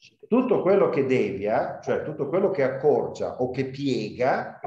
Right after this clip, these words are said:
tende a ridurla. Questo è evidentemente una base addirittura di arboricoltura generale. Sulla base di questo,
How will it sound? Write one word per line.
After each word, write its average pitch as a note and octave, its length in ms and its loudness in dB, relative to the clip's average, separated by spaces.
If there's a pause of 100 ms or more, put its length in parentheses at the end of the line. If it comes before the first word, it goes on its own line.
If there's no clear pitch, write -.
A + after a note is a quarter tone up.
(260)
tende C3 340 0
a G2+ 40 2
ridurla. - 800 -2
Questo - 360 -8
è F#2 260 -4
evidentemente F#2+ 800 -6
una G2 200 -2
base G2 760 -2 (380)
addirittura G#2+ 600 0
di G#2 100 2
arboricoltura G2 760 -2
generale. F#2 680 -8 (1300)
Sulla F3+ 360 2
base G#3+ 400 4
di C#4 140 -4
questo, A3+ 800 0